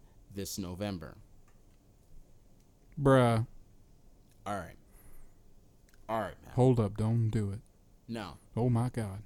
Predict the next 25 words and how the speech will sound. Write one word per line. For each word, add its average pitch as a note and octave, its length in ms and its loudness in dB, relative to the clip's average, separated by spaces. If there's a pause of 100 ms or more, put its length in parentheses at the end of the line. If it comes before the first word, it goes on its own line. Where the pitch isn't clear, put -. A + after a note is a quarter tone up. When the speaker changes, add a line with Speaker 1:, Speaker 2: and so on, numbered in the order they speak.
Speaker 1:
I'm, G#2+ 220 -6 (120)
oh, E2+ 60 -16 (300)
my - 120 -20
Jesus - 420 -18
Christ. - 300 -16
You G#2 80 -8
gotta E2+ 140 -10
be F2 80 -12
fucking E2 380 -12
kidding E2 280 -12
me. D#2+ 140 -14 (680)
I C3 100 0
saw F#3+ 220 6
the C3+ 80 4
picture. C3+ 440 -2 (1400)
Do - 360 -12
you A#2+ 80 2
want A2+ 120 2
my, A2 60 -4
do G2+ 160 -14
you A2 100 -2
wanna A2+ 140 0
know G#2+ 100 0
my G#2+ 100 0
response? F#2+ 460 -6